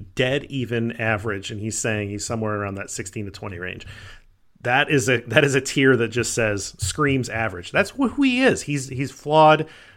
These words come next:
He's not perfect, but he was reliable and he was pretty decent. You cut that guy, and now you ha-, better be right on all these other things, and you, you weren't because of injuries, and that the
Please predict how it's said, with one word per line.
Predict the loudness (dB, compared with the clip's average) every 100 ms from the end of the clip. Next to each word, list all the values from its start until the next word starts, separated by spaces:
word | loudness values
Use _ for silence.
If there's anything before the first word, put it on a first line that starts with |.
| _ -10
He's | -6 0
not | 0 2
perfect, | 0 0 -2 -4
but | -10
he | -10
was | -10 -8
reliable | -2 2 4 2 -2
and | -4
he | -6
was | -8 -8
pretty | -10 -8
decent. | -10 -10
You | -12
cut | -10 -6 -6 -2
that | -2 -2
guy, | -6 -8 -8 -12 -18 -18 -18 -8
and | -4
now | 0 2 2 -2
you | -4 -4 -2 -4 -8 -10
ha-, | -8 -8
better | -4 0 2 2
be | 0 -2
right | 0 0 0 -2
on | -6 -4
all | -4
these | -2 -4
other | -4
things, | -6 -6 -6
and | -6 -4
you, | -2 -2 -6 -10 -14
you | -8
weren't | -2 -2 -2 -6 -8
because | -6 -2 0
of | 0
injuries, | -2 -4 -6 -8 -8
and | -8
that | -8
the | -10